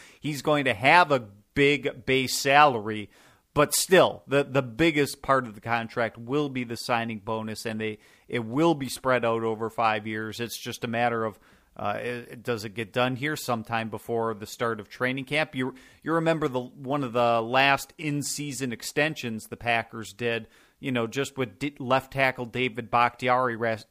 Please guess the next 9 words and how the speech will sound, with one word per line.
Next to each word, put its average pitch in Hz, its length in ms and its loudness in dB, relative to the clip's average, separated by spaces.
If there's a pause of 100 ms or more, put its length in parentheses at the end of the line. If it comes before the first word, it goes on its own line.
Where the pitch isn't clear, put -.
(100)
last 120 360 -2
year. 160 140 -2
They 127 160 0
did 208 180 4
it 147 160 -2
right 135 400 -2 (140)
before 147 540 0 (280)
week 143 360 -6
one. 135 380 2